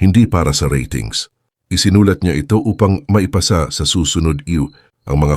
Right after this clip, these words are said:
kwentong hindi naisulat, mga bayani na binura, at mga kaluluwang naiwang nagbabantay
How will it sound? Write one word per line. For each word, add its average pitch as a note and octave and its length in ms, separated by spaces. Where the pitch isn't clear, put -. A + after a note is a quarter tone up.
kwentong D#2+ 400
hindi D#2+ 240
naisulat, C#2+ 720
mga D2 240
bayani F2+ 480
na F2+ 80
binura, A2 640
at - 240
mga E2+ 320
kaluluwang G2 560
naiwang D#2+ 400
nagbabantay C#2 800